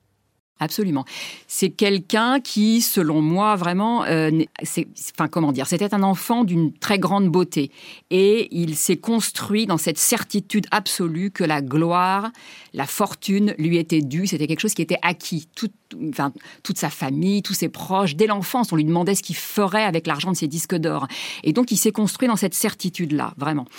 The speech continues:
Et donc, euh, quand il apprend qu'il est malade, euh, qu'il est, qu'il est H I V positif, il a seize ans, et à l'époque, le sida, c'est une mort certaine. Donc, il est vraiment, euh,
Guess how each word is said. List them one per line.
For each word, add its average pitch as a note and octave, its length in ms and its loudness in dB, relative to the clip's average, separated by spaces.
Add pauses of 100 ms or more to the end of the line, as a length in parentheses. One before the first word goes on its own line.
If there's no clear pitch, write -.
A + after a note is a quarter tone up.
(360)
Et E3+ 160 2
donc, G3+ 420 0 (120)
euh, D#3+ 300 2
quand - 340 -4
il E3 100 0
apprend A#3+ 240 0
qu'il G3+ 180 0
est D#3+ 60 4
malade, D#3 560 0
euh, C#3+ 140 -2
qu'il - 200 -10
est, C3 60 -8
qu'il B2+ 200 -8
est C3+ 300 -6
H - 240 0
I D#3+ 60 -2
V E3 100 0
positif, D#3+ 680 -4 (420)
il D3 220 4
a C3 160 2
seize D#3 340 0
ans, A3+ 320 2 (100)
et F3 120 4
à D#3+ 60 2
l'époque, G#3 420 0
le D#3 100 2
sida, D#3+ 400 -2
c'est F3 120 0
une D3 160 2
mort D#3+ 300 0
certaine. C#3+ 560 -2
Donc, F3+ 380 0
il D#3+ 180 0
est D#3+ 60 4
vraiment, F#3+ 420 0 (480)
euh, D3+ 160 2